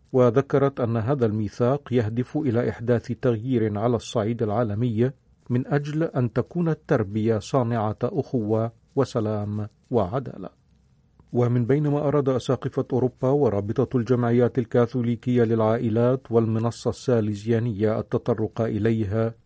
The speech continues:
ضرورة أن ترافق الجهود الساعية إلى زيادة عمالة الشباب بتعزيز لتنميتهم البشرية المتكاملة، والتي هي شرط أساسي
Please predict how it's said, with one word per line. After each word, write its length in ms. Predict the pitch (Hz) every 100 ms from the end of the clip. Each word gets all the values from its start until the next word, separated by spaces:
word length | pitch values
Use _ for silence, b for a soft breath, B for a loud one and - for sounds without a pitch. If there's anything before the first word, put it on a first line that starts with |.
| _ -
ضرورة 600 | 123 139 170 170 180 131
أن 280 | 113 113 113 -
ترافق 640 | 139 131 151 - 165 - -
الجهود 580 | 110 104 101 117 147
الساعية 720 | - - - 135 98 104 107 117
إلى 160 | 113
زيادة 440 | 104 113 120 104 104
عمالة 400 | 110 110 117 101 -
الشباب 720 | - 123 107 120 120 120 143 - b b
بتعزيز 640 | 123 - 127 110 120 104 127
لتنميتهم 920 | 139 110 123 113 110 110 - 117 120
البشرية 560 | 117 120 - 120 120
المتكاملة، 880 | 117 113 120 120 - 95 98 98 98 - _ _ -
والتي 320 | 135 131 139 120
هي 260 | 131 127 -
شرط 420 | - 143 139 -
أساسي 800 | 117 - 120 - 123 101 107